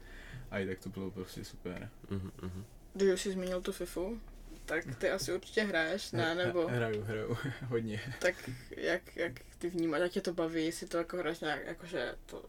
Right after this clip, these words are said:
Speaker 3: se snažíš, nebo jako vní-, dáváš tomu hodně času, nebo je to prostě jen tak jakože rekreační zábavově?
Speaker 1: <laughs> No,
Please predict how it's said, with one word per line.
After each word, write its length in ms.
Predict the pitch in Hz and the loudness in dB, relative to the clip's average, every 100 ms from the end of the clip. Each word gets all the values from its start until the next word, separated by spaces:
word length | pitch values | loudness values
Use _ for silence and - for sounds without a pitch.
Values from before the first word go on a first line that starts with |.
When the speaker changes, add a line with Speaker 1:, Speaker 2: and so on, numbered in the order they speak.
| - | -12
Speaker 3:
se 240 | - 160 | -8 -6
snažíš, 600 | - - 165 170 175 165 | -6 -2 -2 0 0 0
nebo 200 | 175 165 | -4 -2
jako 180 | 160 170 | -2 0
vní-, 140 | 170 156 | -2 2
dáváš 300 | 160 165 - | 2 0 -2
tomu 120 | 175 | -4
hodně 180 | 160 156 | -2 -2
času, 300 | 170 - 170 | -4 -2 -2
nebo 160 | 160 | 2
je 40 | 160 | 2
to 40 | |
prostě 240 | 156 160 165 | 2 -2 -4
jen 80 | 156 | -4
tak 100 | 160 | -4
jakože 320 | - 170 165 - 160 | -6 -8 -8 -10 -6
rekreační 500 | 160 170 156 - 165 | -6 -2 -2 -2 -6
zábavově? 500 | 165 170 151 - - - - - 165 - | -4 -4 -6 -8 -8 -6 -4 2 4 6
Speaker 1:
<laughs> 500 | 170 - - - - | 4 2 -8 -10 0
No, 240 | 143 143 | 6 6